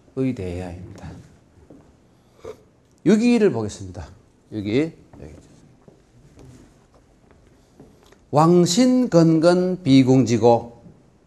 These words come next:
왕신건건. 이때는 두 가지 해석이 있는데, 왕의 신하가 비틀비틀 거린다 이겁니다.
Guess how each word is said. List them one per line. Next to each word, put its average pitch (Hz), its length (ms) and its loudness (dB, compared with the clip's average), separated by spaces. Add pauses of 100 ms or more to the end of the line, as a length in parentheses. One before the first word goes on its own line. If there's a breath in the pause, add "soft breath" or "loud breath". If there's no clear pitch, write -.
(720)
왕신건건. 160 1120 -2 (960 soft breath)
이때는 269 840 0
두 196 120 -4
가지 247 240 4
해석이 175 260 -2
있는데, 151 440 -2 (440)
왕의 240 520 0
신하가 165 640 -10 (1300)
비틀비틀 - 640 -4
거린다 208 280 0
이겁니다. 123 420 -8